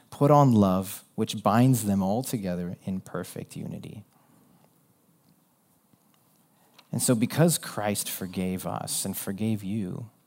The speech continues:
you who are angry, know that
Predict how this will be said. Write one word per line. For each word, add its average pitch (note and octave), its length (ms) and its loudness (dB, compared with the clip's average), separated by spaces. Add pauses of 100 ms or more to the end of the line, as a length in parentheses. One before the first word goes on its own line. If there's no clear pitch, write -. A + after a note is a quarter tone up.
(840)
you A2+ 140 -2
who G2+ 180 -2
are F#2 100 -2
angry, F2+ 440 -8 (2000)
know A2+ 300 4
that G2+ 220 -2